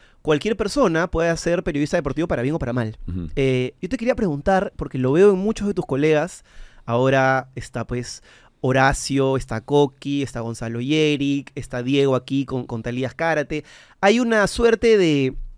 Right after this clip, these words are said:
Speaker 1: que los periodistas deportivos quieren una ventana propia. ¿Qué te parece positivo en esto y qué te parece negativo en esta suerte de ultrademocratización de los medios,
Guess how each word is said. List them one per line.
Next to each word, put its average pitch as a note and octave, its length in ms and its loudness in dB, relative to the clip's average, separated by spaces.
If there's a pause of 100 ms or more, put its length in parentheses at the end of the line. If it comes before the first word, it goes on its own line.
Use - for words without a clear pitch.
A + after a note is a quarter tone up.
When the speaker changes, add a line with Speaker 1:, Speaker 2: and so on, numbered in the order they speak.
Speaker 1:
que E3 100 -4
los D3 100 2
periodistas D#3+ 340 2
deportivos E3+ 400 0
quieren G3 220 0
una G3 120 -2
ventana D3 400 -2
propia. C3+ 420 -4 (1200)
¿Qué C4 160 0
te C4 160 0
parece G3+ 440 2
positivo G3+ 680 2
en F3+ 100 2
esto F#3 200 0
y A3 60 -2
qué F#3 100 0
te G3 80 0
parece D#3+ 320 -4
negativo B2+ 580 -4 (380)
en C#3 140 -4
esta D#3+ 580 0 (140)
suerte E3 380 -2
de D3+ 120 0
ultrademocratización D#3+ 1300 2
de D#3 60 -2
los C3+ 120 -2
medios, D3 580 -2